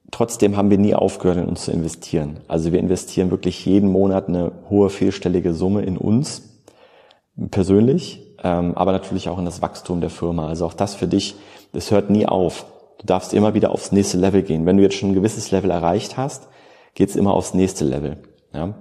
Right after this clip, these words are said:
Und das ist so das nächste und, und auch letzte Learning für heute, was ich dir noch mitgeben möchte. Ich denke, damit, äh, habe ich die wichtig-, wichtigsten Dinge schon mal hier gut zusammengefasst. Und, äh, dir klar machen, dass es wirklich nur daran liegt, welche Aktivitäten machst du jeden Tag, welche Gewohnheiten nimmst du an.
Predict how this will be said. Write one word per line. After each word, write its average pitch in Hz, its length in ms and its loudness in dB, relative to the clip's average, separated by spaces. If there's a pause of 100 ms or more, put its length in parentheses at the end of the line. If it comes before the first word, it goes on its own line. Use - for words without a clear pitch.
(1120)
Und 85 440 -2
das 95 100 2
ist 92 120 0
so - 80 0
das - 180 0
nächste 90 340 -2
und, 85 140 -4
und - 160 -6
auch 95 120 -2
letzte 101 300 2
Learning 101 320 4
für 85 160 -2
heute, 85 240 -4
was 85 120 -6
ich 87 80 -12
dir - 100 -4
noch - 120 -6
mitgeben 82 420 -2
möchte. 80 380 -2
Ich - 100 -14
denke, 87 220 -4
damit, 87 400 -6
äh, 82 220 -6
habe 90 140 -4
ich 90 100 -8
die 85 120 -4
wichtig-, - 420 -6
wichtigsten 95 460 -2
Dinge 95 200 2
schon 87 200 -6
mal 87 200 -2
hier 90 180 -2
gut 95 200 -2
zusammengefasst. 90 800 -2 (640)
Und, 85 480 -4
äh, 85 140 0
dir 95 180 2
klar 101 280 0
machen, 113 400 -2 (120)
dass - 200 -6
es - 200 -8
wirklich 104 480 4
nur 107 160 4
daran 95 300 2
liegt, 95 300 -2
welche 90 260 0
Aktivitäten 85 600 -4
machst 95 260 -2
du 87 40 -2
jeden 85 240 -4
Tag, 101 320 -2
welche 87 220 -4
Gewohnheiten 92 600 0
nimmst 90 280 -2
du - 60 2
an. 85 260 -2